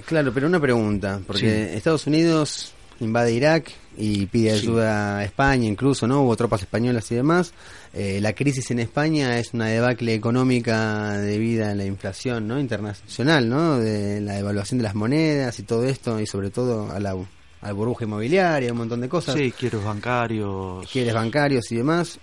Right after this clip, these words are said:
Speaker 1: Eh, ¿necesita, eh, investigar algo más Estados Unidos? O sea, ¿acaso no saben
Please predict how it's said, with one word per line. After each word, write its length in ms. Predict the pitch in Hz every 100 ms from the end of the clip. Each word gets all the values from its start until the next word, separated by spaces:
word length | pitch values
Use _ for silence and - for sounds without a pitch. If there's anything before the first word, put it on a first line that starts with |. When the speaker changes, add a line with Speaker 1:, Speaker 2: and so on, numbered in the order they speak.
| -
Speaker 1:
Eh, 420 | 107 107 101 98 - -
¿necesita, 800 | - 113 98 123 196 139 107 104
eh, 180 | 101 107
investigar 460 | 104 101 110 123 135
algo 220 | 123 117
más 380 | 180 202 - - - -
Estados 340 | - 123 110
Unidos? 260 | 123 156 113
O 20 |
sea, 300 | 110 110 85
¿acaso 300 | 107 160 -
no 100 | 139
saben 600 | 135 160 175 143 117 104